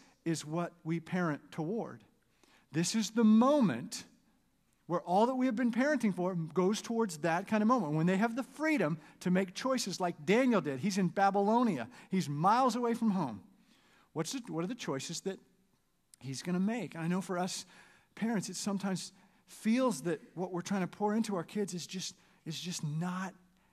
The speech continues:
getting there. They're just not getting it, or it's just passing right through them. All the, it's just, just all the more of a reminder for us to continue to pour truth and wisdom and,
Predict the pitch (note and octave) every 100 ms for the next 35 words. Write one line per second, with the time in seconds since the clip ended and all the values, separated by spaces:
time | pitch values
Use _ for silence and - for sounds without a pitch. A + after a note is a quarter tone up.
0 | _ C#3 C3 G3+ G3 E3+ D#3 C#3+ D3 D#3+
1 | - E3+ F3 F3+ D#3+ F#3 F#3+ E3+ D#3+ F3+
2 | - - E3 - D#3 D3 C#3+ - A3 G3
3 | A#2+ - - - _ _ - F#3 A3 G#3
4 | F#3+ F3+ A3+ - F#3+ G#3+ - G3 - G3
5 | G#3+ G#3 G#3 A3 G3 F#3+ F3+ F#3+ G3+ E3
6 | - - E3+ E3 - F#3+ F#3 D#3+ - A3+
7 | A#3+ F3+ - D3 - - A3+ A#3+ D#3+ C3+
8 | C3 - - _ - - A3 D#3+ - D#3+
9 | D#3+ D#3+ G#3+ F3+ F3 D#3